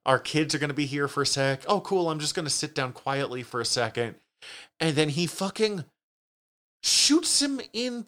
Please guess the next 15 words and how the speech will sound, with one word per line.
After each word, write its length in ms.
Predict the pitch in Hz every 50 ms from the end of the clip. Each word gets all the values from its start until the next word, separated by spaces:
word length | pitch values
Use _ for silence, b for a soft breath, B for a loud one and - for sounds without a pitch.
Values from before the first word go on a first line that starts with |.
| - -
the, 100 | 160 151
trigger 380 | 151 - - 190 208 165 139
warning 340 | 120 110 113 110 95 95 104
real 180 | 110 139 151 147
quick. 460 | 147 - 127 101 - - - - - - _ _ -
This 220 | 143 165 - -
is 220 | 160 143 - -
<laughs> 40 | 131 131
fucking 680 | - - - 170 170 156 160 - 151 143 139 131 127 110 - _ _ _ _ -
dark. 640 | 156 147 131 117 104 95 - - - - - - _ _ _ _ -
Almost 580 | 160 202 254 277 254 196 - - - - _
too 220 | - - - 185 156
dark 320 | 135 113 98 104 - -
for 180 | - 127 110 104
me. 220 | 101 101 98 87